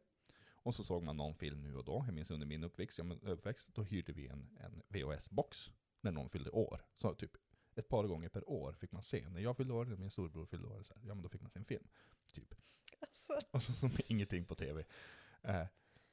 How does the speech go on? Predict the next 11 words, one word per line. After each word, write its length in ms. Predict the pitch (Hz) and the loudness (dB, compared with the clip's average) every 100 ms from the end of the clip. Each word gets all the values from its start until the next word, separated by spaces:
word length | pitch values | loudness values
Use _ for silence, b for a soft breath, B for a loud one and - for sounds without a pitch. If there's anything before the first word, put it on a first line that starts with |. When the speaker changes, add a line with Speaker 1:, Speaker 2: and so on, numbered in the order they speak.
| b b _ | b b _
Speaker 1:
och 100 | 147 | 8
så 100 | 147 | 10
sen 160 | 127 | 6
så 120 | 127 123 | 8 8
gick 260 | 120 - | 6 6
det 160 | - 85 | 4 4
från, 440 | - 90 76 76 - | 4 2 2 0 -4
liksom, 280 | 98 - - | -6 -4 0
från 180 | 92 98 | 2 8
bokera 680 | 120 - - 131 135 139 - - | 6 6 4 6 8 6 4 -12
till 300 | - 104 92 | 2 2 2